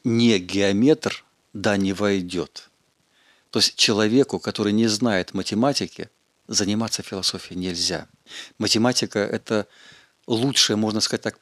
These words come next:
прививка против софистики. Человек, который знает, что два плюс два равно четыре, который знает, что сумма углов треугольника равняется сто восемьдесят градусов и так далее, и так далее, никогда уже не скажет, что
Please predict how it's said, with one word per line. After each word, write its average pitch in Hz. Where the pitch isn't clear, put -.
прививка 123
против -
софистики. -
Человек, 120
который 107
знает, 113
что -
два 104
плюс 104
два 107
равно 101
четыре, 131
который 110
знает, 110
что -
сумма 110
углов 107
треугольника 104
равняется 101
сто -
восемьдесят 98
градусов 110
и 113
так 104
далее, 101
и -
так 95
далее, 117
никогда 120
уже 87
не 92
скажет, 110
что -